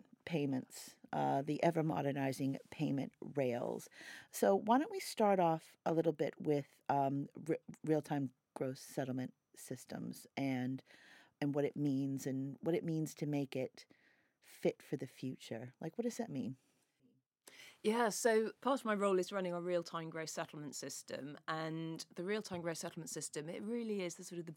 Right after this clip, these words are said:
Speaker 2: beating heart of the financial system. In the U K, our R T G S system sees about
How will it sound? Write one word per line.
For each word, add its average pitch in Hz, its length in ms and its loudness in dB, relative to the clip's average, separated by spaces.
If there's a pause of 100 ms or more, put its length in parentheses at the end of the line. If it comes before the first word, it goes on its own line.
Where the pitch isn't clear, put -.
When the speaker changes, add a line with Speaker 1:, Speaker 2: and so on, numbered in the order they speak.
Speaker 2:
beating 180 400 -6 (100)
heart 160 320 -6
of 175 60 -18
the 170 60 -14
financial 160 460 -10
system. 143 500 -10 (500)
In 190 140 4
the 180 80 2
U 190 160 -2
K, 180 280 -4
our 170 180 -2
R 170 60 -4
T 170 200 -8
G 170 160 -6
S 165 100 -8
system 160 540 -10
sees 165 480 -8
about 165 300 -6